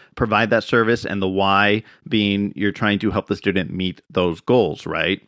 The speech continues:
However, this is where we're going to transition into the treatment plan, because what the I E P doesn't include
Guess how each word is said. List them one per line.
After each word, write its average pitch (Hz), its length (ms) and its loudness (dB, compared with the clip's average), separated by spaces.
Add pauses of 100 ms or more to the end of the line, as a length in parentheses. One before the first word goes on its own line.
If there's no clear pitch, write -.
(1200)
However, 135 340 2
this 135 200 0
is 165 100 -2
where 160 120 2
we're 127 120 2
going 120 240 0
to 110 240 2
transition 113 640 -2
into 104 380 -2
the 98 100 2
treatment 127 500 -4
plan, - 380 -6 (340)
because 123 320 2
what 135 220 -2
the - 100 0
I 131 80 4
E 135 140 4
P 131 300 -2
doesn't 180 460 0
include 101 640 0